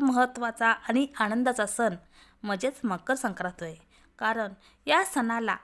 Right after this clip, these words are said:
स्त्रियांना नटणे मुरडणे यासाठी हा सण अत्यंत आनंदाचा असा सण, असा हा सण असतो. तर हा सण सुवासिनीसाठी अत्यंत महत्त्वाचा असतो. संक्रांतीला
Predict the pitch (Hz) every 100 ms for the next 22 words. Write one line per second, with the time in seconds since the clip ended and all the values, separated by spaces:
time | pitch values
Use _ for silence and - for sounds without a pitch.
0 | _ _ _ _ _ _ - 277 285 269
1 | 262 247 240 247 _ - _ 247 247 247
2 | 247 269 277 240 226 220 214 214 214 -
3 | _ - _ _ _ _ _ _ 208 240
4 | 233 233 - 202 - - 233 233 254 247
5 | 247 240 - 294 294 269 240 - _ _
6 | _ _ _ _ _ - 240 311 277 240
7 | 202 202 202 226 262 - _ _ - 196
8 | 233 269 - 214 180 - - 139 _ _
9 | _ _ _ _ _ - - _ 339 392
10 | 349 359 - 294 185 - _ _ _ _
11 | - 294 285 294 262 233 254 247 - -
12 | 285 294 311 285 214 202 214 208 170 -
13 | - _ _ _ _ _ _ _ _ _
14 | _ - 294 277 311 311 302 247